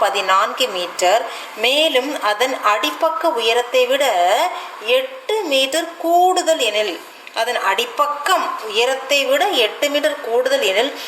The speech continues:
மைதானத்தை சமப்படுத்த ஒரு சதுர மீட்டருக்கு ரூபாய் பதினைந்து வீதம் எவ்வளவு செலவு ஆகும்? ஒரு மைதானம் இணைகர வடிவில இருக்குன்னு சொல்றாங்க, அதோட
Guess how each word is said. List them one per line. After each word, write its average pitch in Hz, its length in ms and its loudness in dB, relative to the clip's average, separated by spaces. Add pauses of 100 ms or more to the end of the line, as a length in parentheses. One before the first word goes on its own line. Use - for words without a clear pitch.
(260)
மைதானத்தை 320 600 2 (160)
சமப்படுத்த 240 920 0 (720)
ஒரு 311 140 2 (100)
சதுர 240 400 2
மீட்டருக்கு 247 440 0
ரூபாய் 214 280 2 (140)
பதினைந்து 311 580 0
வீதம் 180 340 0 (460)
எவ்வளவு 233 340 2 (160)
செலவு 180 400 2 (140)
ஆகும்? 202 420 -4 (960)
ஒரு 240 180 0 (260)
மைதானம் 262 640 2 (140)
இணைகர 247 400 2
வடிவில 208 320 2 (100)
இருக்குன்னு 233 380 0
சொல்றாங்க, 185 480 2 (300)
அதோட 208 200 0